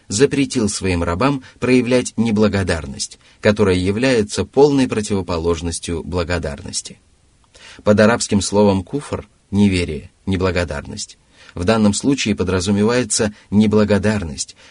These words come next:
отрицание милости и использование дарованных щедрот не по назначению.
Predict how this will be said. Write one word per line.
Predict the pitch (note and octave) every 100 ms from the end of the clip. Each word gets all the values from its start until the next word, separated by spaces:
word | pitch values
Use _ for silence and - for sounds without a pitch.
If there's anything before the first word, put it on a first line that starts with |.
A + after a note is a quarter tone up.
| -
отрицание | G#2 G#2+ A2 - A#2 G2+ F2+
милости | F2+ C3 A#2 E2+ - D#2 - - -
и | A2 G#2
использование | - A2+ C3+ A#2+ A#2+ A2+ A2
дарованных | G2+ F#2 F#2 F#2+ F#2+ -
щедрот | - D#2+ A2+ G#2+ -
не | G#2+
по | G#2 F#2
назначению. | F2 F2+ E2+ - A1+ -